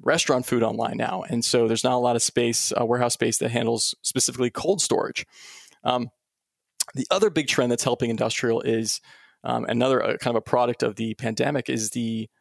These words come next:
the trend towards nearshoring or insourcing. Um, if you think about manufacturing,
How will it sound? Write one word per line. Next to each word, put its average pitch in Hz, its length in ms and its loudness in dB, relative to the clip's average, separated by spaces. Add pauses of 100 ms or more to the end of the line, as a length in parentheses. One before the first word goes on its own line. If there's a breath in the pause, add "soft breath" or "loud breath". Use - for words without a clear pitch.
(200)
the 120 300 -2
trend 139 320 0
towards 127 220 0
nearshoring 123 800 2
or 117 360 0
insourcing. - 680 0 (460 loud breath)
Um, 113 240 -2 (420)
if 139 120 -4
you 139 80 0
think 185 120 0
about 156 160 2
manufacturing, 131 840 0